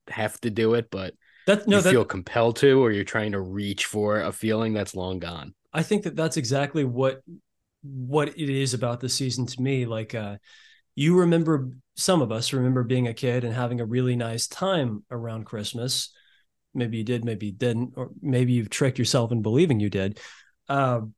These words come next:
Speaker 2: and here you are as an adult, you have lost a lot of joie de vivre, and you're stuck, uh, in this miserable shell of an adult body,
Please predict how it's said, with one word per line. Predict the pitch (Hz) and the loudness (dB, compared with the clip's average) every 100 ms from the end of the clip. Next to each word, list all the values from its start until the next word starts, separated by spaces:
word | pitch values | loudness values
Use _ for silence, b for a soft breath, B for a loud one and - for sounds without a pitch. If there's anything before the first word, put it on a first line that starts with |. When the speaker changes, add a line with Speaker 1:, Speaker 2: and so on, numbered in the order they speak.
| _ _ _ _ _ _ _ _ _ - | _ _ _ _ _ _ _ _ _ 0
Speaker 2:
and | 151 | 4
here | 175 | 4
you | 196 180 170 | 4 4 6
are | 165 | 6
as | 147 | 6
an | 143 | 4
adult, | 120 139 139 135 - - | 4 2 2 0 -6 -8
you | - 131 | -4 0
have | 131 123 | 2 4
lost | 143 156 147 - - - | 6 6 6 4 2 0
a | 143 | 2
lot | 135 143 | 6 6
of | 135 | 6
joie | 123 120 131 147 | 2 2 4 4
de | 139 | 2
vivre, | 131 143 120 110 - _ _ _ _ _ | 2 2 0 -2 -10 _ _ _ _ _
and | 110 120 123 120 | -2 2 2 2
you're | 120 | 2
stuck, | 120 - 147 139 - 151 170 | 2 4 4 2 -2 -12 -4
uh, | 120 117 117 120 123 - | 0 2 2 0 -2 -4
in | 139 127 | 0 2
this | 123 139 | 4 4
miserable | 135 139 151 135 135 127 131 | 4 6 4 6 4 2 0
shell | - - - 131 131 | 2 4 4 4 4
of | 127 | 4
an | 123 | 2
adult | 117 113 123 123 | 2 2 2 2
body, | 110 117 120 113 104 107 | 0 2 2 0 -4 -8